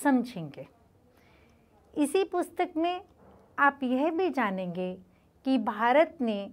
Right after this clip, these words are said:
सभी क्षेत्रों में विकास के लिए कौन-कौन सी नीतियाँ अपनाई हैं, यानी हम आज जहाँ खड़े हैं, उस स्थिति तक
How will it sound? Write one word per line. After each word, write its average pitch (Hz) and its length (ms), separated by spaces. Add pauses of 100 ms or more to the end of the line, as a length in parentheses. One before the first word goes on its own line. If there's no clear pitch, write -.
(180)
सभी 254 460
क्षेत्रों 233 680
में 185 380 (520)
विकास 233 640
के 339 220
लिए 180 500 (440)
कौन-कौन 269 560
सी 220 220
नीतियाँ 190 580 (300)
अपनाई 247 500
हैं, 143 320 (720)
यानी 247 500 (720)
हम 381 200 (100)
आज 262 300
जहाँ 311 360
खड़े 247 260
हैं, 175 340 (1000)
उस 359 260
स्थिति 240 480
तक 190 220